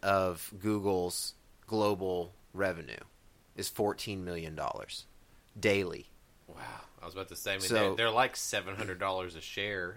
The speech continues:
Speaker 2: It's like six ninety or something like
Speaker 1: the
Speaker 2: that.
Speaker 1: backwards math on that, that you and I did earlier,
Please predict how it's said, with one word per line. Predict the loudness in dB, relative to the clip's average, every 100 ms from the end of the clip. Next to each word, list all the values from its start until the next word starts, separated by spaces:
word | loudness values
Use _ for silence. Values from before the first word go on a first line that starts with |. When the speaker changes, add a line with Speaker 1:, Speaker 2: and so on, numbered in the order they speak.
| -12
Speaker 2:
It's | -10
like | -8 -6
six | -8 -8
ninety | -8 -6 -6 -8 -10
or | -10
something | -12 -14 -14
like | -12 0
Speaker 1:
the | 0
Speaker 2:
that. | 4
Speaker 1:
backwards | 4 4 4 4 4 2
math | 0 2 2 2
on | 2 2
that, | 0 0 -2
that | -2
you | -2
and | 0
I | 0
did | -2
earlier, | -2 0 0 -2